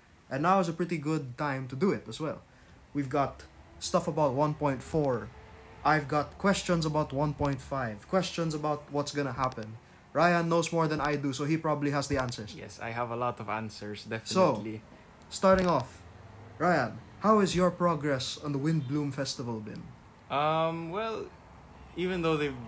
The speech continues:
Speaker 2: the, this event has been kind of slow, you know how they've been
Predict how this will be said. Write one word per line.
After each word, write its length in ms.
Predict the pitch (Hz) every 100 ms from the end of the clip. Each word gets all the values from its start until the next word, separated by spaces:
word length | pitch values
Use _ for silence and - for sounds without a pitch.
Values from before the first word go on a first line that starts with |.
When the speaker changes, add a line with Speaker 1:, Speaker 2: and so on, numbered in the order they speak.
| 120
Speaker 2:
the, 180 | 127 123 113
this 460 | 123 - - - -
event 280 | 113 117 110
has 140 | 120 107
been 200 | 107 113
kind 200 | 113 110
of 100 | 104
slow, 380 | - 110 110 117
you 140 | 127
know 120 | 151 156
how 140 | 156
they've 320 | 147 139 123
been 240 | 127 127